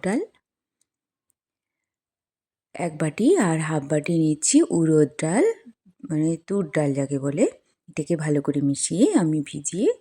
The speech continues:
রেখে দেব। আমি সকালবেলা এটা ভিজাচ্ছি, বিকেলে বানাবো। আর কমপক্ষে এটা চার থেকে পাঁচ ঘন্টা ভিজিয়ে রাখতে হবে।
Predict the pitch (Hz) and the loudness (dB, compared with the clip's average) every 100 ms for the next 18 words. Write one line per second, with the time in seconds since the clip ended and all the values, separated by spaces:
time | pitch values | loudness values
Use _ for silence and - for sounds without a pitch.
0 | - 156 - 151 151 147 160 - _ _ | -8 -10 -6 -8 -6 -8 -10 -14 _ _
1 | - - - 170 185 254 269 - - 156 | -18 -16 -8 -2 6 6 6 2 0 0
2 | 160 175 175 185 165 151 147 139 - - | 4 4 4 2 2 0 -2 -4 -4 -2
3 | 196 381 240 156 156 139 139 139 139 139 | 2 2 2 0 0 0 0 0 -2 -2
4 | 180 453 - _ _ _ _ _ _ _ | 0 -2 -4 _ _ _ _ _ _ _
5 | _ _ _ _ _ _ _ _ _ - | _ _ _ _ _ _ _ _ _ -14
6 | 160 151 143 151 156 - _ - 202 220 | -8 -6 -4 -6 -8 -10 _ -6 -2 0
7 | 233 226 269 254 208 247 190 160 - 185 | 0 0 2 4 2 0 0 -2 -4 -4
8 | 277 180 147 147 151 151 370 - _ _ | -2 0 -2 -2 -2 -2 -4 -6 _ _
9 | - 160 151 147 147 143 - 147 147 143 | -14 -8 -6 -4 -6 -8 -8 -8 -8 -8
10 | 147 | -10